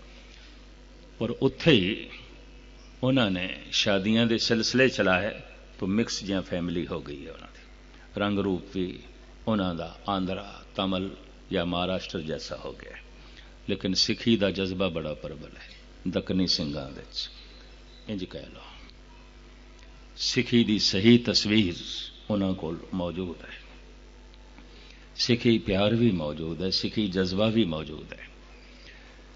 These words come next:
ਜਦ ਨਿਜ਼ਾਮ ਹੈਦਰਾਬਾਦ ਉਸਨੇ ਦੇਖਿਆ ਇਹਨਾਂ ਇੱਕ ਹਜ਼ਾਰ ਖਾਲਸਿਆਂ ਨੇ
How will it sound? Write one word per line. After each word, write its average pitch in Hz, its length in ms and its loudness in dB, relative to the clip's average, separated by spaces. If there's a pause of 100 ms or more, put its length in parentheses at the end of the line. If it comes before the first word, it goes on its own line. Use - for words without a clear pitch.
(420)
ਜਦ 135 260 4
ਨਿਜ਼ਾਮ 117 540 8 (100)
ਹੈਦਰਾਬਾਦ 110 640 6 (3000)
ਉਸਨੇ 113 340 2
ਦੇਖਿਆ 98 520 -4 (540)
ਇਹਨਾਂ 107 380 8 (760)
ਇੱਕ 139 280 2
ਹਜ਼ਾਰ 98 360 2
ਖਾਲਸਿਆਂ 98 600 0
ਨੇ 90 200 -4